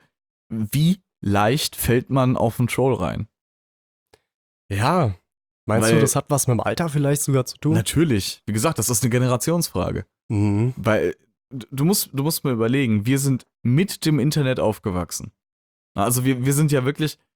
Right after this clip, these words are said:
Speaker 1: wir haben teilweise noch die, die ersten paar Jährchen so halb mitbekommen und wir haben's
Speaker 2: <clears throat>
Speaker 1: dann mitbekommen, als das Internet wirklich noch Lawless Country war.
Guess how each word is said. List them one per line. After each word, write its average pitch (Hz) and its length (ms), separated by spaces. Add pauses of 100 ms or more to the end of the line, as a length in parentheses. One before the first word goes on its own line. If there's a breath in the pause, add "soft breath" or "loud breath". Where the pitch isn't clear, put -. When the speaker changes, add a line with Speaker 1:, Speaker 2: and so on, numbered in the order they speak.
(200)
Speaker 1:
wir 113 140
haben 147 180
teilweise 127 760
noch - 200
die, 113 460
die - 140
ersten 120 340
paar - 180
Jährchen 117 540 (320)
so 117 160
halb 127 160
mitbekommen 147 600 (500)
und 127 140
wir 120 120
haben's 131 400 (140)
Speaker 2:
<clears throat> 170 140
Speaker 1:
dann 151 240
mitbekommen, 135 500
als 92 200
das 117 140
Internet 113 360
wirklich 104 260
noch 107 160
Lawless 104 420
Country 101 380
war. 85 240